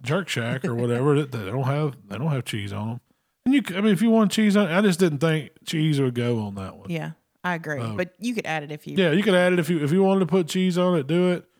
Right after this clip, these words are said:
Speaker 1: I think it would take away, to me, jerk and cheese aren't two flavors that,
Speaker 2: I agree.
Speaker 1: that go.
Speaker 2: Um, bacon too. People asked about bacon. You could add bacon.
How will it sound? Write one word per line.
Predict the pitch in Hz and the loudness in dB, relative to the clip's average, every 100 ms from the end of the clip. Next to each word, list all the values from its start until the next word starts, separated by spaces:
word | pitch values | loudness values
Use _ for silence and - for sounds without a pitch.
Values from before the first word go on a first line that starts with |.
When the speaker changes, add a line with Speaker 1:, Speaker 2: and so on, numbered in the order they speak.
| _ _ _ | _ _ _
Speaker 1:
I | 135 | 0
think | 185 | 2
it | 175 | 2
would | 123 | 0
take | - 156 139 | 0 -2 0
away, | 127 156 147 | 0 2 0
to | 131 | 0
me, | 156 190 180 123 _ | 2 2 2 -2 _
jerk | - 139 156 | -4 -2 -2
and | 127 104 | -6 -6
cheese | 139 156 131 110 | -2 0 0 -2
aren't | 120 101 | -6 -6
two | 120 | -8
flavors | 110 117 113 104 101 - | -8 -6 -6 -6 -8 -6
that, | 101 - _ _ | -10 -10 _ _
Speaker 2:
I | 165 | -16
agree. | 160 - 147 156 _ | -14 -12 -14 -16 _
Speaker 1:
that | 120 101 | -8 -6
go. | 113 110 90 - _ _ - | -6 -6 -10 -16 _ _ -10
Speaker 2:
Um, | 170 156 147 - _ _ | -8 -6 -10 -14 _ _
bacon | 165 165 170 156 160 | -6 -6 -6 -10 -12
too. | - 160 156 | -10 -10 -10
People | - - 156 | -12 -10 -8
asked | 165 - | -10 -10
about | 156 - | -12 -10
bacon. | 160 160 165 | -12 -12 -12
You | 208 | -10
could | 302 | -8
add | 196 | -8
bacon. | 160 - - 190 | -10 -14 -12 -14